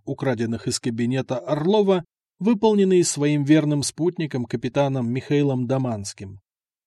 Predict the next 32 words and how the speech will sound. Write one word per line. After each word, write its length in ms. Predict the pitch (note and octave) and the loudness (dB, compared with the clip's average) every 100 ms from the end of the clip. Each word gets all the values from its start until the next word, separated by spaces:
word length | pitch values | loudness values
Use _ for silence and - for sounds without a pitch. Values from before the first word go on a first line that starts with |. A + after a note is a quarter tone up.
| _ | _
На 160 | C3+ C3+ | -4 0
фразе 420 | E3+ F3+ D#3 D#3+ | 4 4 4 2
Екатерины 920 | D#3+ D#3+ E3 F3+ F#3 F#3+ F3+ F3 D3+ _ _ _ | 2 2 4 4 4 4 4 2 0 _ _ _
«Если 440 | D3 C#3+ E3 - D#3+ | -2 2 2 2 0
то 220 | F3 E3+ | 2 2
возможно, 720 | E3+ D#3+ D3 E3+ D#3+ E3 D#3+ - | 2 2 2 0 0 -4 -6 -6
приманите 640 | - D#3 E3+ F#3 G#3+ G3+ F#3 | 4 6 6 2 0 -2 -4
её 360 | F3 E3 E3+ | -2 2 2
в 80 | D#3 | 2
такое 400 | - D#3+ E3 D#3+ | -2 2 4 4
место, 460 | D3 E3 - F3 E3 _ _ | 2 -2 -4 -6 -8 _ _
где 240 | A#2+ D#3 | 4 6
б 100 | D#3 | 6
вам 280 | D3 F#3 F3+ | 4 2 4
ловко 380 | D#3+ F3+ - E3 | 6 4 2 -2
было 260 | C#3+ F3 E3 | 4 4 6
бы 140 | D#3 | 2
посадить 560 | D#3+ - C#3+ C#3+ F3 D3+ | 0 -2 -2 -4 -6 -4
на 120 | D3 | -2
наш 240 | D#3 D#3 | -2 -4
корабль 520 | - C3+ E3 F3+ G#3 - _ _ | -4 0 0 0 -4 -6 _ _
и 80 | D#3 | 2
отправить 560 | D#3+ D#3 F#3+ G3 F3+ D#3 | 2 2 2 4 4 2
за 140 | D#3 | 0
караулом 560 | G3 D#3 E3+ F3 D#3+ C#3 | 2 4 6 6 2 -2
сюда». 440 | - D#3 A#2 G2 - _ _ _ _ - | 0 0 0 -6 -12 _ _ _ _ -4
Княжна 520 | D3 D3 A#2 C3+ B2+ | 2 2 2 2 2
разрыдалась 880 | A#2+ A2 A2+ G#2 D#3 E3+ D#3+ C3+ - _ _ | 0 0 -2 2 4 4 2 -2 -8 _ _
и 80 | C#3 | -2
бросилась 600 | C3+ F3+ F#3 C#3+ C3 - | 4 6 6 0 -4 -4
на 100 | B2 | -8
кушетку. 600 | - - A2 G2 - | -10 -8 -10 -12 -16